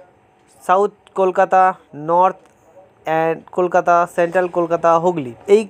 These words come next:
কয়েকটি লোকেশনে কাজ আছে। এই লোকেশনে যে সমস্ত ক্যান্ডিডেটরা আছেন তারাই শুধুমাত্র আবেদন করবেন। এখানে আপনার যদি কোয়ালিফিকেশন এইচএস পাস হয়ে থাকে তো আপনি আবেদন করতে পারেন, যদি আপনি ফ্রেশার্স হয়ে থাকেন তাহলেও আবেদন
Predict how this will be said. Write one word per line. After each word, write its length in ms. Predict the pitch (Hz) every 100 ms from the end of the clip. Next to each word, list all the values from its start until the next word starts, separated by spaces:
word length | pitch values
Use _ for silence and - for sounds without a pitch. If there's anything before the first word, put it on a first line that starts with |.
| - 208
কয়েকটি 300 | 208 - 214
লোকেশনে 340 | 196 196 202 196 185
কাজ 120 | 180 175
আছে। 140 | - 262 285 202
এই 80 | 247 226
লোকেশনে 380 | 196 202 220 214 190
যে 60 | 196
সমস্ত 220 | 202 202 202 190
ক্যান্ডিডেটরা 460 | 170 175 175 165 151
আছেন 180 | 190 220 _ 143
তারাই 280 | 139 165 185 -
শুধুমাত্র 440 | 147 143 139 - 190
আবেদন 280 | 131 135 165 170
করবেন। 240 | 175 127 120 - 202
এখানে 240 | 240 247 247 233 _ - 165
আপনার 200 | 170 196 196
যদি 120 | 196 196
কোয়ালিফিকেশন 500 | 185 185 196 202 196 185 _ 175
এইচএস 280 | 196 226 214
পাস 140 | 190 180
হয়ে 120 | 185 180
থাকে 160 | 180 190
তো 40 | 165
আপনি 140 | 147 160 143
আবেদন 220 | 139 147 139
করতে 180 | 151 151
পারেন, 160 | 156 165
যদি 120 | 151 165
আপনি 140 | 165 175 -
ফ্রেশার্স 360 | 170 170 202 185
হয়ে 120 | 196 196
থাকেন 220 | 180 196 - _ _ _
তাহলেও 280 | 139 151 185 190
আবেদন 240 | 190 202